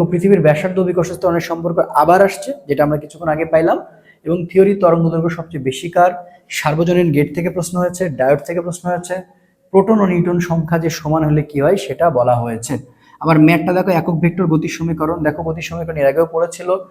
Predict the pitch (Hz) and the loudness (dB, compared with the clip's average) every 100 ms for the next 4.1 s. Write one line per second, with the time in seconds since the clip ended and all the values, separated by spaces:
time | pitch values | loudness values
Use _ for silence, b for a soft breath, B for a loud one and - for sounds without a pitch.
0 | B B - 156 165 180 - 180 165 - | B B 0 0 2 -4 -6 -6 -4 0
1 | 165 160 175 170 - 190 139 147 175 - | 0 4 4 2 0 -6 -4 0 0 0
2 | 151 190 180 147 - 113 113 139 208 160 | 2 2 2 -2 -6 -8 -2 0 2 2
3 | 147 156 147 151 165 147 143 139 143 - | 2 2 2 2 4 4 2 2 0 -2